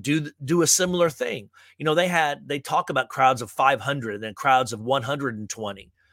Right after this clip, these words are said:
But the most famous of all is that they have twelve disciples. He has twelve disciples that he spends a lot of time with. But did you know that even among the twelve disciples, there were three that he spent even more time with,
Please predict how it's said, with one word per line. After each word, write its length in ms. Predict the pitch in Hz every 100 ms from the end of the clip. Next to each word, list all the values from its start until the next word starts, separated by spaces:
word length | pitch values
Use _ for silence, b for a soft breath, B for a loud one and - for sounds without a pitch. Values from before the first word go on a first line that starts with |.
| b b b
But 140 | 131
the 60 | 151
most 300 | 151 147 -
famous 360 | 160 185 175
of 100 | 131
all 220 | 131 208 165
is 80 |
that 140 | 123 120
they 100 | 131
have 300 | 131 127 -
twelve 480 | - - 127 135 123
disciples. 680 | 127 - 127 135 90 92 -
He 120 | 147
has 160 | 135
twelve 440 | - 107 135 156 147
disciples 760 | 170 - 110 104 104 104 - b b b
that 140 | 123 113
he 200 | 139 165
spends 560 | - - 135 131 139
a 40 | 156
lot 340 | 143 113 139
of 100 | 156
time 400 | - 135 196 196
with. 240 | 110 90 - _ b b b
But 140 | 156 131
did 260 | 165 165
you 180 | 165 226
know 380 | 208 123 104 123
that 180 | 143 135
even 300 | 147 170 190
among 340 | 185 139 120 123
the 100 | 113
twelve 460 | - 131 143 190
disciples, 800 | 131 110 - 110 123 175 202 202 - _ _
there 140 | 139 151
were 140 | 123
three 680 | - - 117 120 123 190 220 b b -
that 120 | 123
he 100 | 139
spent 380 | - 151 135 -
even 320 | 156 147 123
more 320 | 107 104 160 220
time 400 | - 92 87 87
with, 220 | 90